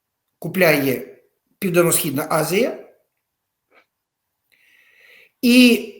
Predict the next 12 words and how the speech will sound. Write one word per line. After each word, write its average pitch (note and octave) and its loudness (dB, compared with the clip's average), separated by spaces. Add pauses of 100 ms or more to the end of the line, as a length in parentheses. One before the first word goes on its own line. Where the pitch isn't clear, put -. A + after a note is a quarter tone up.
(260)
десь A3 4
на G#3 2
рівні F3 2
семи-восьми F3 2
відсотків D4 -4 (2250)
до G3+ 4
десяти. - -2
Це - 4
оце G3 4
тіньовий G3 0
танкерний E3 -2
флот. - -14